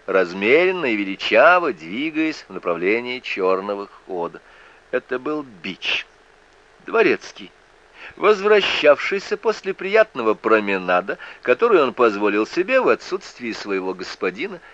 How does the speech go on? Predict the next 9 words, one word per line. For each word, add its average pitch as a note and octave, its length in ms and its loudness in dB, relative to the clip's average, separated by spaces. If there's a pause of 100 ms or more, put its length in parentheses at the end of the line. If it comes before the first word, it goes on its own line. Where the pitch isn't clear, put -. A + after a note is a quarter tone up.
и F2+ 80 -12
его F#2 260 -2
гостей. G2 500 -8 (960)
Освеженный A3 1080 4
несколькими F#3+ 720 -2
часами D3+ 560 0
на A2 140 2
вольном G2 480 0
воздухе, F2+ 600 -4